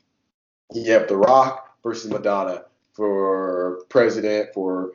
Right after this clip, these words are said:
local school board, whatever group you're, whatever election you're talking about.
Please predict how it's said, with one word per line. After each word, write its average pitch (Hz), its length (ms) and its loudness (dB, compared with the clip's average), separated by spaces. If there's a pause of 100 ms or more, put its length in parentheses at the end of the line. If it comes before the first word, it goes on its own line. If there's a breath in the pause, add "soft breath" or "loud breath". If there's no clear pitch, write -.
(180)
local 107 920 0 (100)
school 120 380 2
board, 113 280 2
whatever 120 580 4 (240)
group 110 320 -10
you're, 95 260 -6
whatever 107 380 -2
election 98 400 -6
you're 90 240 -4 (180)
talking 90 320 -2
about. 85 400 -8